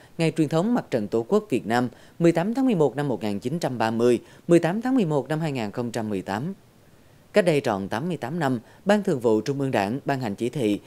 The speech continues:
về việc thành lập Hội Phản đế Đồng minh, hình thức tổ chức đầu tiên của Mặt trận Dân tộc Thống nhất Việt Nam, nay là Mặt trận Tổ quốc Việt Nam. Suốt tám mươi tám năm qua,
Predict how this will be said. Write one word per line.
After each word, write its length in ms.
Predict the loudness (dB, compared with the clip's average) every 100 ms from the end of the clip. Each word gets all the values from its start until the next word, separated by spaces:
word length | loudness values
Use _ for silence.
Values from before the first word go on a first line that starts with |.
| -16 _
về 120 | 2
việc 180 | 4 -2
thành 180 | -4 -2
lập 160 | -2 0
Hội 240 | 0 0
Phản 280 | 0 -4 0
đế 200 | 0 2
Đồng 260 | 0 2
minh, 160 | 2 0 -4 -18 -2
hình 140 | 0
thức 160 | 2 2
tổ 120 | 2 0
chức 180 | 0
đầu 160 | -2 0
tiên 260 | 0 0 0
của 120 | -2
Mặt 160 | -2 0
trận 280 | -2 0 0
Dân 160 | 0
tộc 160 | 0 -4
Thống 160 | -4 -2
nhất 180 | -4 -2
Việt 180 | -4 0
Nam, 180 | -2 -2 -12 -20 0
nay 140 | 2
là 80 | 2
Mặt 220 | -2 -2
trận 160 | -2 0
Tổ 160 | -4 -2
quốc 140 | -4
Việt 160 | -4 -2
Nam. 160 | -4 -4 -12 -20 _ _ _ -20 -4
Suốt 240 | -2 -2
tám 140 | -2 -4
mươi 100 | -4
tám 180 | -4
năm 120 | -4 0
qua, 260 | 0 0